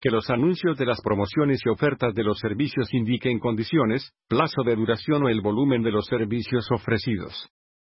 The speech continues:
Ciento cinco. Recibir servicios de calidad conforme a los parámetros establecidos por el ifto, en su caso.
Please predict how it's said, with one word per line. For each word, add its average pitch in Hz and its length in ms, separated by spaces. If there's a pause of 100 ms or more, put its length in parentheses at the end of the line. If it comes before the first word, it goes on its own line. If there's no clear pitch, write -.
(140)
Ciento 151 420
cinco. 139 440 (320)
Recibir 131 480
servicios 147 560
de 107 120
calidad 117 440
conforme 131 480
a 110 60
los 104 160
parámetros 110 580
establecidos 131 720
por 120 200
el 110 80
ifto, 113 400 (180)
en 110 160
su 117 160
caso. - 360